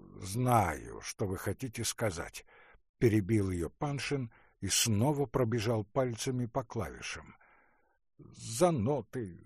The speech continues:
за книги, которые я вам приношу,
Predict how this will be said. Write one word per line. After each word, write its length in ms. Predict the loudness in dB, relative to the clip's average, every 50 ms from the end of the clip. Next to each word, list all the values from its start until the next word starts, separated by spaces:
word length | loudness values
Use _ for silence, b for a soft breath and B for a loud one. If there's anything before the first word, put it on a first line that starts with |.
| -20 -18 -6
за 200 | 0 4 4 4
книги, 960 | 4 2 -2 0 0 4 6 6 6 6 6 4 0 -2 0 0 0 -2 -4 -2
которые 500 | 2 2 2 4 4 4 4 4 2 2
я 140 | 4 4 4
вам 240 | 4 4 2 2 0
приношу, 680 | 0 0 0 0 -2 -4 -6 -6 -8 -10 -12 -14 -16